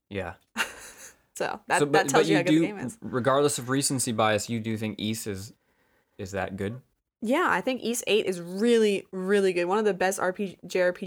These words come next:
Speaker 2: Gs I've played in a while that doesn't, like, wanna suck the soul out of me when I'm forty hours in. That's usually how I feel, and
Speaker 1: Uh-huh.
Speaker 2: I still go through it. But,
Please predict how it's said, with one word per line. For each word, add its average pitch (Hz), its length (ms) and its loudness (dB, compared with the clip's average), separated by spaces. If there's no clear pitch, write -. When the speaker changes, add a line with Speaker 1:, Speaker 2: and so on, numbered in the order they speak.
Speaker 2:
Gs 175 60 -4
I've 180 100 -4
played 175 160 -4
in 170 60 -8
a 170 40 -6
while 170 220 -2
that 170 100 -4
doesn't, 170 280 -4
like, - 340 -10
wanna 175 240 -6
suck - 380 -4
the - 40 -16
soul 170 320 2
out 165 160 0
of 165 60 -6
me 165 180 -8
when 170 200 -6
I'm 165 180 -4
forty 170 340 -2
hours 165 280 -4
in. 165 320 -6
That's 214 180 0
usually 269 220 2
how 254 80 4
I 208 80 4
feel, 202 380 2
and 208 140 -4
Speaker 1:
Uh-huh. 190 120 4
Speaker 2:
I 185 140 4
still 208 260 2
go 196 160 2
through 202 280 2
it. - 240 -6
But, 165 320 -2